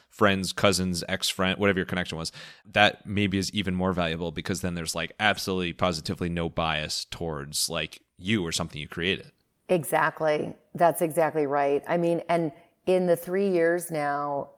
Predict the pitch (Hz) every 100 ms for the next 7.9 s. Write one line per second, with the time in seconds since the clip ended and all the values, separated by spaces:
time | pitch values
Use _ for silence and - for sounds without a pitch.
0 | - 156 147 147 156 143 156 151 160 147
1 | - 151 151 143 143 147 208 226 240 233
2 | - 170 185 - 175 151 - - - 165
3 | - 302 165 156 139 143 147 147 139 131
4 | 151 143 139 143 - 151 151 147 139 147
5 | 147 147 143 139 - 135 - 156 143 -
6 | 151 151 87 131 - - 104 87 104 87
7 | - - 165 - 185 185 175 165 160